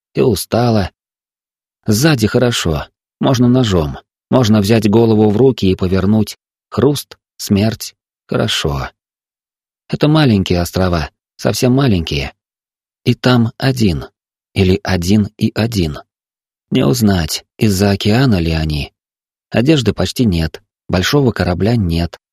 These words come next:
лодки маленькие, плохие. Можно убить для верности,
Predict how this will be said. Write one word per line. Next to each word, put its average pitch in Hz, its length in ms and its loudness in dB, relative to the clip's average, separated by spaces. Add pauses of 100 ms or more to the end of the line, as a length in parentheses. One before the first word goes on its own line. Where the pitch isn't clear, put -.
(140)
лодки 123 360 0
маленькие, 101 600 0
плохие. 92 640 -4 (460)
Можно 127 360 2
убить 143 420 0 (200)
для - 160 -2
верности, 104 640 -2